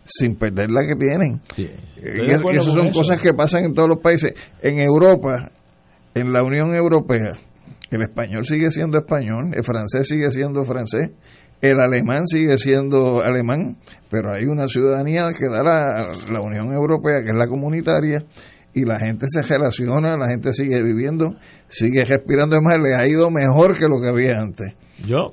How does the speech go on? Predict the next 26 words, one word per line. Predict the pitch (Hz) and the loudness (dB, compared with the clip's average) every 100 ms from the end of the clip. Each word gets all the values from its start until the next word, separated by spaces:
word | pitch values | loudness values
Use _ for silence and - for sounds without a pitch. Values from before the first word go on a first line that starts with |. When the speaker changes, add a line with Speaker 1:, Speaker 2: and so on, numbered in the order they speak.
| 120 | -4
Speaker 2:
yo, | 127 | 0
Speaker 1:
Pues, | 156 147 | 2 2
¿cuál | 139 165 | 4 6
es | |
el | 165 | 6
problema | 160 165 165 170 160 | 4 4 4 2 2
de | 143 | 2
que | 139 | 0
ese | 139 151 | 0 0
Speaker 2:
eh, | 156 | 2
Speaker 1:
tipo | 160 151 151 | 2 2 0
de | 127 | 0
acuerdos | 147 151 143 | 0 0 -2
se | 143 | -2
puedan | 113 139 143 | -2 -2 0
Speaker 2:
eh, | 135 | -2
Speaker 1:
hacer | 139 147 | 0 0
entre | 131 127 | 0 0
Puerto | 120 113 95 | 0 -2 -2
Rico | 123 117 | -4 -2
y | 131 | 0
los | 127 | 0
Estados | 123 262 110 | 0 -2 -2
Unidos? | 107 92 110 - _ - - - | -6 -8 -12 -14 _ -20 -20 -10
Speaker 2:
eh, | 110 | -10
tener, | 107 113 113 160 - | -6 -6 -4 -4 -6